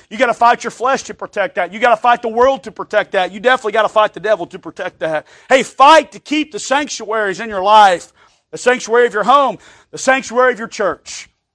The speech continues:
Fight to keep it. I'm gonna tell you, the, the closer you get to God, the more Satan doesn't want you in a good Bible preaching church. Amen? And you know why? 'Cause he understands something. When you as a Christian, uh,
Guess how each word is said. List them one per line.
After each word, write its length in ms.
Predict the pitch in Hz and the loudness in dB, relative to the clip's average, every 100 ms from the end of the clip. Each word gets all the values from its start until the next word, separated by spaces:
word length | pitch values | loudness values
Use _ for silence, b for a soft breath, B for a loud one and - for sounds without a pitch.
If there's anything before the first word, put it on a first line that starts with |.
| _ | _
Fight 280 | 202 208 208 | 2 2 0
to 80 | |
keep 320 | 190 214 170 139 | -8 -12 -14 -16
it. 80 | - _ _ _ _ - | -20 _ _ _ _ -8
I'm 60 | |
gonna 120 | 233 240 | -6 0
tell 160 | 247 | 0
you, 140 | 214 175 | 0 0
the, 160 | 180 b _ | -4 b _
the 80 | 165 | -4
closer 360 | 226 254 226 | 2 2 0
you 140 | 233 247 | -8 -6
get 240 | 233 247 | -6 -6
to 60 | 190 | -4
God, 480 | 180 226 247 247 b b | 2 4 4 2 b b
the 80 | 170 | -14
more 340 | 180 226 254 | -4 0 0
Satan 380 | 240 - 240 247 | 0 -4 -4 -4
doesn't 280 | 220 220 214 | -6 -6 -4
want 280 | 202 240 240 | -2 -4 -4
you 60 | |
in 80 | 214 | -10
a 40 | 165 | -6
good 200 | 214 180 | -4 0
Bible 260 | 202 214 | 2 0
preaching 380 | 208 208 - 185 | -4 -8 -10 -12
church. 440 | - 143 - - - _ _ _ _ - | -10 -12 -14 -20 -20 _ _ _ _ -8
Amen? 400 | 156 196 233 240 b b | 0 2 2 0 b b
And 80 | 160 | -8
you 60 | 226 | -2
know 100 | 240 | 2
why? 300 | 233 240 247 | 4 4 2
'Cause 180 | 233 | -4
he 80 | 226 | -10
understands 480 | 240 214 - 226 196 | -10 -10 -12 -12 -12
something. 400 | - 175 160 160 b b | -8 -8 -8 -12 b b
When 160 | 165 170 | -10 -6
you 180 | 233 262 | -4 -4
as 140 | 185 | -4
a 40 | |
Christian, 580 | 185 - 254 - 262 254 - | -6 -2 -2 -2 -6 -8 -6
uh, 240 | 190 190 | -2 -2